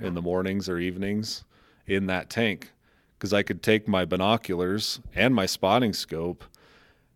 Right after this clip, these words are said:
and you'd look for the telltale signs of a spring. You know, cottonwoods or deciduous trees or very green growth, and there was nothing in, in an eyesight. And I have eighteen power binoculars, so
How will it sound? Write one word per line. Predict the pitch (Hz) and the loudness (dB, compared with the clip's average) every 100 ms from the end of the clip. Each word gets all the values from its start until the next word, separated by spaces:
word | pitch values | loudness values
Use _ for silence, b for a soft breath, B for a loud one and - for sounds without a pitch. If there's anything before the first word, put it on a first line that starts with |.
| _ | _
and | 95 92 | -2 2
you'd | 107 98 | 2 6
look | 131 - | 4 6
for | 107 | 2
the | 92 | 0
telltale | 87 107 101 - 95 | 0 2 2 2 0
signs | - 95 98 98 | 0 0 0 0
of | 80 | -2
a | |
spring. | 85 - 92 90 85 82 - | -6 -4 -2 -2 -4 -10 -10
You | 92 | -8
know, | 78 - - | -8 -10 0
cottonwoods | 104 85 101 95 92 | 2 2 -2 -4 -4
or | |
deciduous | 82 90 107 95 92 - | -4 -2 -2 0 -2 -4
trees | - 95 90 90 | -4 -2 -2 -4
or | 82 82 - _ | -6 -8 -10 _
very | - 87 82 | -2 -2 -2
green | 90 101 98 92 | -2 0 2 0
growth, | 87 85 101 104 | -2 -2 -2 -2
and | 87 | -4
there | 95 | -2
was | 85 80 | -4 -6
nothing | 78 80 85 - 71 67 - - - - | -8 -6 -6 -8 -12 -14 -16 -20 -20 -12
in, | 90 82 - | -8 -8 -6
in | 92 85 | -4 -4
an | 85 78 | -4 -6
eyesight. | 87 87 - 80 | -6 -4 -4 -4
And | 87 | 2
I | 107 | 2
have | 90 | 2
eighteen | 85 - 87 | -2 -6 -6
power | - 92 82 | 0 2 2
binoculars, | 80 80 78 64 69 69 - - - B B B B B B B | -2 -6 -8 -12 -12 -10 -8 -8 -10 B B B B B B B
so | - - 85 78 82 | -10 -2 -2 -2 -4